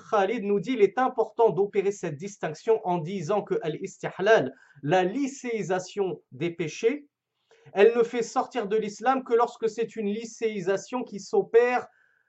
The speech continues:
par le cœur et par la croyance. Tu y crois foncièrement que ce péché, en réalité, il est halal.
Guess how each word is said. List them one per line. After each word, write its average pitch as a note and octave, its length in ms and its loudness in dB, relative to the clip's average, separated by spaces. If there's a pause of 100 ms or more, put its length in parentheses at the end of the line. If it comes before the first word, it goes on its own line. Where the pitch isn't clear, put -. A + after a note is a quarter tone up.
(140)
par B3+ 240 12
le A#3 80 10
cœur A3+ 500 8 (360)
et E3+ 120 0
par B3 200 8
la B3 100 8
croyance. A#3 600 8
Tu C#4 240 -4
y - 40 -6
crois B3 560 4 (760)
foncièrement B3 1080 4 (560)
que G4 140 12
ce - 160 6 (120)
péché, D4 540 2 (200)
en C#4+ 120 12
réalité, C4+ 520 6
il F#4 60 6
est D4+ 200 2
halal. A3+ 340 6